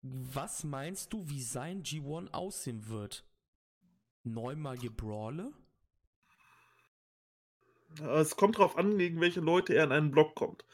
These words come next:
Speaker 1: Ja,
Speaker 2: Äh,
Speaker 1: ja,
Speaker 2: ich
Speaker 1: natürlich,
Speaker 2: denke,
Speaker 1: klar.
Speaker 2: ich denke, wenn er gegen Leute wie zum Beispiel einen Tanahashi oder einen Okada, die hö-, höchstwahrscheinlich auch im G one,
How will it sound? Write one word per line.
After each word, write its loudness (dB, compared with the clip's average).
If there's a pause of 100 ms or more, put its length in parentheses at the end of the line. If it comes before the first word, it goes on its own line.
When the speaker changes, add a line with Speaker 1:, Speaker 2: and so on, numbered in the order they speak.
(100)
Speaker 1:
Ja, -8 (160)
Speaker 2:
Äh, -6
Speaker 1:
ja, 0
Speaker 2:
ich 0
Speaker 1:
natürlich, -4
Speaker 2:
denke, 8
Speaker 1:
klar. -8 (300)
Speaker 2:
ich -8 (220)
denke, 2
wenn 10
er 8
gegen 2
Leute 10
wie 2
zum 0
Beispiel 4
einen 4
Tanahashi 2
oder 8
einen 6
Okada, 6
die 0 (260)
hö-, 0
höchstwahrscheinlich 4
auch 8
im 0
G -2
one, 6